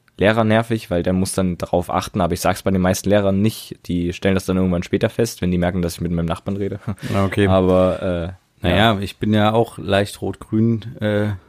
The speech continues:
Speaker 1: Mhm.
Speaker 2: benachteiligt.
Speaker 1: Ja. <laughs>
Speaker 2: Äh, aber ich würd jetzt nicht sagen, dass das mein Alter, also ich, ich sehe jetzt, wenn eine Ampel rot ist und eine Ampel grün.
Speaker 1: Das ist das sowieso. Na klar,
Speaker 2: Ähm,
Speaker 1: das
Speaker 2: also
Speaker 1: ist ja was komplett
Speaker 2: ist es
Speaker 1: anderes.
Speaker 2: nur, wenn das irgendwie, wenn das Licht irgendwie blöd fällt oder
Speaker 1: Mhm.
Speaker 2: die,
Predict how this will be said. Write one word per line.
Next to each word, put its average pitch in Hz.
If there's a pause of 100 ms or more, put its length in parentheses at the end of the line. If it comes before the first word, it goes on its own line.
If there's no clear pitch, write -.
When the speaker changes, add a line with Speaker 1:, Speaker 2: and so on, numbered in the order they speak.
Speaker 1:
Mhm. 107 (420)
Speaker 2:
benachteiligt. 107
Speaker 1:
Ja. 95 (240)
<laughs> 110
Speaker 2:
Äh, 104
aber 101 (280)
ich -
würd 104
jetzt -
nicht 110
sagen, 104
dass 98
das 104
mein 101
Alter, 107
also 104
ich, -
ich -
sehe 107
jetzt, 113
wenn 98
eine 98
Ampel 101
rot 101
ist 123
und 110
eine 101
Ampel 98
grün. 113
Speaker 1:
Das 110
ist 113
das 104
sowieso. 78 (100)
Na 98
klar, 98
Speaker 2:
Ähm, 101
Speaker 1:
das 98
Speaker 2:
also 101
Speaker 1:
ist 101
ja 87
was 92
komplett 92
Speaker 2:
ist 117
es -
Speaker 1:
anderes. 117
Speaker 2:
nur, 110
wenn 104
das 107
irgendwie, 104
wenn 98
das 98
Licht 120
irgendwie 95
blöd 98
fällt 98
oder 95
Speaker 1:
Mhm. 104
Speaker 2:
die, 98